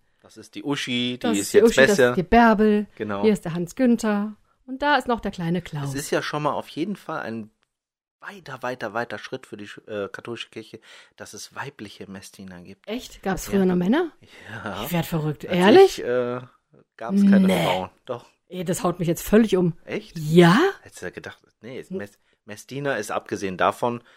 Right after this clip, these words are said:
Speaker 2: Männlicher
Speaker 1: männliche,
Speaker 2: Begriff?
Speaker 1: männlicher Begriff, genau.
Speaker 2: Mhm.
Speaker 1: Und, äh, ich glaube, es gibt sogar einen extra wei-, ähm, Begriff für weibliche Messdiener in der Kirche.
Speaker 2: Das ist ja der Wahnsinn.
Speaker 1: Ja.
Speaker 2: Hast, das höre ich das erste Mal.
Speaker 1: Genau, also es gab früher keine.
Speaker 2: Ah, guck mal an.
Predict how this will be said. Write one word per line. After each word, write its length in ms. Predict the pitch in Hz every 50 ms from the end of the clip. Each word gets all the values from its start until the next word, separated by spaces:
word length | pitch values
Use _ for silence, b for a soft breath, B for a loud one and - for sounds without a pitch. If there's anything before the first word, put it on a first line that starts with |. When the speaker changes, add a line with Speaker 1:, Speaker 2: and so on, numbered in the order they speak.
| b b b b b b _
Speaker 2:
Männlicher 400 | - 208 208 202 208 202 220 220 196
Speaker 1:
männliche, 140 | 190 185 185
Speaker 2:
Begriff? 120 | 208 285
Speaker 1:
männlicher 360 | 233 233 135 147 147 143 156 143
Begriff, 440 | 147 151 147 147 175 202 208 -
genau. 340 | - 113 98 104 113 135 170 196 -
Speaker 2:
Mhm. 60 | -
Speaker 1:
Und, 260 | 104 107 113 110 - -
äh, 260 | - 104 104 101 101
ich 140 | 98 - _ _ _
glaube, 320 | 110 101 101 131 151 143
es 100 | 123 -
gibt 140 | - 131 - -
sogar 300 | 117 104 110 107 110 104
einen 220 | 95 101 95 104
extra 480 | - - - - - - - 107 101 92
wei-, 180 | 95 - 53 -
ähm, 280 | 98 98 98 98 95
Begriff 320 | 87 90 - 101 104 - -
für 200 | - 98 85 -
weibliche 500 | 92 98 107 - 104 92 - - 98 87
Messdiener 580 | 92 90 90 - _ - 92 92 98 110 123 b b b b b b b b _ _
in 60 | 101
der 100 | 92 92
Kirche. 500 | 92 _ - 95 92 - - 120 120 123 _ _
Speaker 2:
Das 240 | _ - - - -
ist 120 | - 135 -
ja 60 | 139 127
der 120 | 135 135
Wahnsinn. 480 | - 147 147 165 202 190 190 175 175 - _ _
Speaker 1:
Ja. 160 | 135 123 -
Speaker 2:
Hast, 220 | 202 190 - -
das 120 | 190 156 -
höre 100 | - 175
ich 80 | 175 -
das 140 | - 160
erste 260 | - 254 240 - - 170
Mal. 220 | 165 160 180 170 - _
Speaker 1:
Genau, 160 | - - - - _
also 160 | - 104 104
es 80 | 101 -
gab 200 | - 117 - -
früher 180 | - - 92 -
keine. 360 | - - 98 95 85 87 - _ _
Speaker 2:
Ah, 120 | 226 180 - _
guck 240 | - - 165 - -
mal 180 | 170 196 202 254
an. 220 | 311 294 233 202